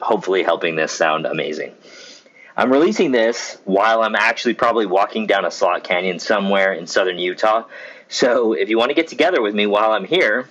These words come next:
feel free to message me on Instagram, Zach Spafford dot the Self Mastery Coach. We can maybe hit Angelica's or that Peruvian place. I just had Indian food last night for the first time in a year. I missed it, I'll be honest with you.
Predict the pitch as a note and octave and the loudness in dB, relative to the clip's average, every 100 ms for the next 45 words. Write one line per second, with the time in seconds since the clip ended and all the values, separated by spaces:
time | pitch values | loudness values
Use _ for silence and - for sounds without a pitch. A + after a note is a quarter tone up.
0 | - - A2 G#2 A#2+ A2 G2+ A2+ G2 G2+ | -8 0 0 2 2 2 0 0 -2 0
1 | F#2+ F#2+ F#2 G2 G2 F#2+ F#2+ F#2+ - - | 0 0 -2 -2 0 0 0 -4 -12 -16
2 | - - G#2 F#2+ - - F2+ F2 G2 F#2 | -18 -2 0 0 0 0 0 2 2 2
3 | F2+ _ - G#2 F2+ F2+ F2 - F#2 - | -2 _ -2 2 2 0 -2 0 0 2
4 | F2+ E2 - F#2 D#2 E2+ E2 - - - | 0 0 0 -2 2 0 0 -4 -10 -4
5 | E2+ E2+ F2 F2 E2 D#2+ - - G2 - | -2 0 0 -2 -2 -4 -8 -2 -2 0
6 | E2+ D#2 E2+ E2+ - F2+ E2+ D#2+ D#2 D2+ | -4 0 0 0 0 0 0 -2 -2 -2
7 | - F#2 F#2+ F2 E2+ E2 F#2 F2 F2 - | -2 0 0 0 -4 -2 0 0 -2 -4
8 | F2+ F#2+ G2 E2 E2+ E2 F2 F2 E2 F2+ | -4 -2 -2 -2 -4 -2 -2 -2 -4 -2
9 | E2+ E2+ E2 - E2+ E2+ E2+ E2 F2 D#2+ | 0 0 -2 -2 -4 -2 -4 -2 -4 -2
10 | E2+ E2+ E2 E2 F2+ F2 - - - - | -2 -2 -4 -2 0 -2 -6 -16 -16 -16
11 | - _ - F2+ F2 E2+ E2 - D#2 D2 | -20 _ -4 -2 0 -2 -4 -4 -4 -4
12 | - E2+ E2+ D#2 D#2 - D2 C#2+ | -4 -2 -2 -2 -6 -6 -6 -4